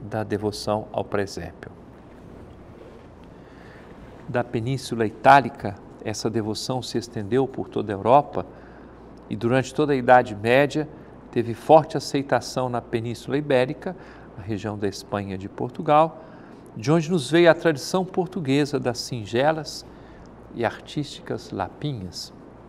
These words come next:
presentes, por exemplo, no Nordeste do Brasil de uma forma linda,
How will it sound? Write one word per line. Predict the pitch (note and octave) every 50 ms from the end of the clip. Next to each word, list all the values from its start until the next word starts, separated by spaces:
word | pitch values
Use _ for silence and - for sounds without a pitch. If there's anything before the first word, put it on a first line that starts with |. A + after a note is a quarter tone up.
| - - - - - - - - - - - - - - -
presentes, | C#3 B2+ G2+ C3 D#3+ D#3 D#3 -
por | - - C#3+
exemplo, | C3 A2+ C#3 D#3 D#3 D#3 - C#3
no | A#2+
Nordeste | B2+ B2 A2+ G#2+ B2+ C3+ C3+ C3 - -
do | -
Brasil | A2+ A2+ A2+ A2 G#2 - - A#2 B2 C3
de | B2+ A#2
uma | G#2+ G2
forma | F#2+ - - A#2 G#2 G2+ A2
linda, | G2+ G#2 G#2+ G#2 G2 G#2 -